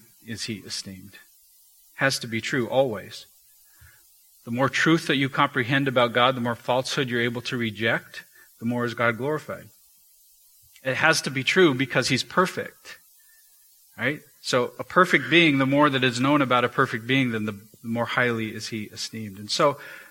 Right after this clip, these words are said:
the angels want to look into this salvation because it is in salvation that God is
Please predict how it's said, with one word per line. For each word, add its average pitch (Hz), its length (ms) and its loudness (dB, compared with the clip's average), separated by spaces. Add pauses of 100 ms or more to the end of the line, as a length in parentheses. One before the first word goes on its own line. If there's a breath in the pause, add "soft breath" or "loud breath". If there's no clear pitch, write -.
(120)
the 135 140 4
angels 165 420 4
want 143 240 0
to 143 80 -2
look 135 240 0
into 131 220 0
this 120 240 -2
salvation 123 560 2
because 113 360 0
it 117 120 -6
is 120 180 0
in 123 160 2
salvation 127 600 2
that 107 120 -10
God 110 220 -4
is 110 220 -8